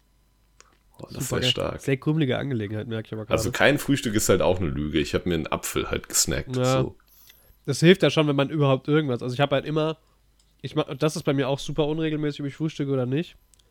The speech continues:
Speaker 2: Mm, aber grad wenn du's gewohnt bist, ist es halt krass, weil wenn dein Körper halt weiß, es gibt halt um sechs Uhr was zu essen, dann
Speaker 1: Ja.
Speaker 2: hast du halt um acht Uhr auf jeden Fall krass Hunger, so. Aber wenn du immer erst um zehn was isst, so, dann, ähm,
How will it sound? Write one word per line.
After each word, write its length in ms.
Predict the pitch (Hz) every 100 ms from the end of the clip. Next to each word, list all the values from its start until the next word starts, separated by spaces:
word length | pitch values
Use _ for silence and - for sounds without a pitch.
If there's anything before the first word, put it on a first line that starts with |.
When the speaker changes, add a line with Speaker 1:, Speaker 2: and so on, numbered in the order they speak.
| _ - _ _ _ _ _
Speaker 2:
Mm, 300 | 131 131 135 131 _ -
aber 160 | 127 127
grad 180 | 143 160
wenn 80 | 165
du's 120 | 147
gewohnt 460 | 139 139 165 185 147
bist, 200 | 147 143
ist 60 |
es 120 | 131 123
halt 160 | 117
krass, 320 | - 127 -
weil 100 | 120
wenn 120 | 120 135
dein 120 | 123
Körper 280 | 143 156 131
halt 180 | 120 120
weiß, 420 | 123 143 - - _ _ _ _ _ _ _ _ _ _ -
es 100 | -
gibt 160 | 139
halt 140 | 135 131
um 100 | 120
sechs 240 | 139 -
Uhr 140 | 156
was 140 | 135 -
zu 100 | -
essen, 420 | 135 147 131 139 - _ _ - - -
dann 160 | 120
Speaker 1:
Ja. 200 | 80 80
Speaker 2:
hast 200 | 131 -
du 40 | 117
halt 100 | 101
um 80 |
acht 260 | 123 135 -
Uhr 140 | 120
auf 80 | 107
jeden 260 | 107 120 110
Fall 180 | - 101
krass 280 | - 104 -
Hunger, 220 | 120 101
so. 160 | 107
Aber 120 | 107 120
wenn 120 | 139
du 80 | 131
immer 200 | 160 151
erst 220 | 131 -
um 200 | 117 110
zehn 360 | - - 139 143
was 160 | 110 110
isst, 360 | 131 - - - - - - - - - _ _ -
so, 200 | 120 117
dann, 280 | 117 110 120
ähm, 480 | 117 107 98 95